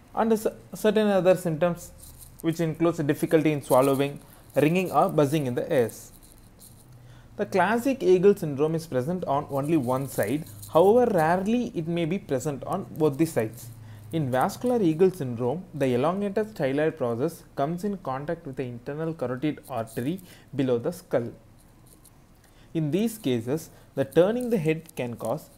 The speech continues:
compression of the artery or a tear inside the blood vessel, which restricts blood flow and can te-,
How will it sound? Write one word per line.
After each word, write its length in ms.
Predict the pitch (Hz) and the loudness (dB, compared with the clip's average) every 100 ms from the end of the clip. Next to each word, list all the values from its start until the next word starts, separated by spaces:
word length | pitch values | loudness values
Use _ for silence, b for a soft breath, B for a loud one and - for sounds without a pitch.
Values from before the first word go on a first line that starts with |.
| - | -8
compression 560 | 147 165 180 214 208 180 | -6 -4 -4 -4 -4 -4
of 80 | |
the 140 | 135 120 | -2 -4
artery 560 | 123 123 123 147 175 B B B 131 | -4 -4 -4 -6 -6 B B B -4
or 80 | |
a 180 | 127 120 113 - | -2 -4 -4 -2
tear 300 | 208 262 - | 0 0 -2
inside 400 | 147 139 151 139 | -10 -8 -6 -4
the 80 | 123 | -4
blood 280 | 107 117 117 | -4 -6 -6
vessel, 400 | 135 - 156 190 B B - | -8 -4 -4 -4 B B -12
which 220 | 131 - | -10 -6
restricts 600 | 123 156 170 - 240 - | -2 -2 -2 -4 -4 -4
blood 280 | - 123 117 | -6 -6 -6
flow 420 | - 131 117 135 - - | -8 -6 -4 -4 -10 -12
and 240 | 135 147 | -10 -8
can 160 | 143 135 | -8 -8
te-, 160 | 131 | -8